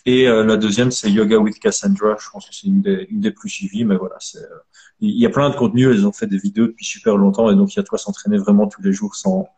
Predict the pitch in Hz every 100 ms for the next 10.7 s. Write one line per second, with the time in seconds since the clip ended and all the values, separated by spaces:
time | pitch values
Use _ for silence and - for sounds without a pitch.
0 | - - - - - 120 - 107 101 98
1 | - - - - 110 113 117 123 160 160
2 | 147 143 139 135 151 147 139 131 131 123
3 | 123 - 165 127 120 - 113 113 127 123
4 | 143 139 113 113 110 110 113 - 110 117
5 | 113 - 104 104 104 98 82 82 80 76
6 | - - - 107 131 120 135 123 - 120
7 | 113 - 113 110 107 - 123 104 98 -
8 | 101 110 - 123 123 - 107 101 101 117
9 | 156 - - - - 110 - 123 120 120
10 | 113 113 131 - 104 101 101